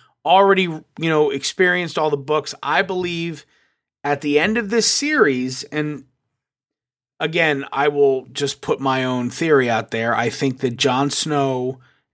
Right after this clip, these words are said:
ends up on the Iron Throne and probably,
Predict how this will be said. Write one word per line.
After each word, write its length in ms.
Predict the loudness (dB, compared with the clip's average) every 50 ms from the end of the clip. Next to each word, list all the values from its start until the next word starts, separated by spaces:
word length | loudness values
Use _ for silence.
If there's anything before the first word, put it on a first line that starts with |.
| _ _ -6
ends 280 | -4 -2 -2 -2 0 0
up 200 | 0 0 0 0
on 120 | -2 -2
the 120 | -2 -4 -4
Iron 400 | -2 0 0 0 0 -2 -4 -6
Throne 600 | -6 -4 -2 0 0 2 2 0 0 -2 -4 -6
and 320 | -6 -8 -8 -8 -8 -10
probably, 1000 | -8 -2 0 2 4 4 4 2 2 0 2 4 4 4 4 4 0 -2 -4